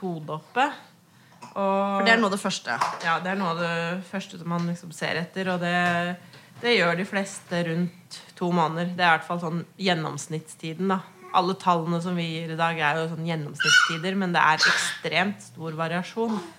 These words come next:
Speaker 2: Det er viktig å huske på, så ikke man friker ut.
Speaker 1: Ja,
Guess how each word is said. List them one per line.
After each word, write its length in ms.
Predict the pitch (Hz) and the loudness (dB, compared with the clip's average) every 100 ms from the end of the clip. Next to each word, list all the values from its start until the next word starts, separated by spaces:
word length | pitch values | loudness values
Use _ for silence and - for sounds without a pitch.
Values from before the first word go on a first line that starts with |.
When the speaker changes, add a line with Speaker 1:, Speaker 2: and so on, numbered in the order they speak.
| - - - - - | -20 -20 -20 -20 -4
Speaker 2:
Det 60 | 220 | 0
er 60 | 214 | 0
viktig 180 | - 196 | 2 0
å 40 | |
huske 180 | 185 - | 0 -4
på, 120 | 165 190 | 0 2
så 160 | 202 | 6
ikke 160 | 202 - | 6 6
man 320 | 175 180 190 | 4 2 0
friker 340 | 190 170 - 151 | 0 -4 -2 -4
ut. 180 | - - - - - _ _ _ - - - - | -4 -14 -14 -20 -20 _ _ _ -20 -20 -6 4
Speaker 1:
Ja, 240 | 196 196 | 6 4